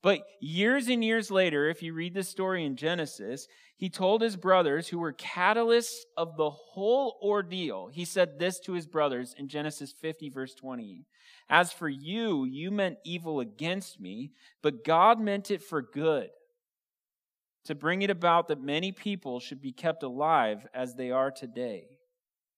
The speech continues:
Joseph's life and many of other people's lives throughout Scripture and all of our lives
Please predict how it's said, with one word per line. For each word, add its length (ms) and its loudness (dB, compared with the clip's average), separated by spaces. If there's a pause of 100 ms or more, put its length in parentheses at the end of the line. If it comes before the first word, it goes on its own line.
(1120)
Joseph's 600 4
life 380 6
and 240 -2
many 300 4
of 100 4
other 220 8
people's 440 -8
lives 460 2
throughout 280 0
Scripture 380 -4
and 220 -6
all 360 0
of 120 -6
our 300 2
lives 520 -4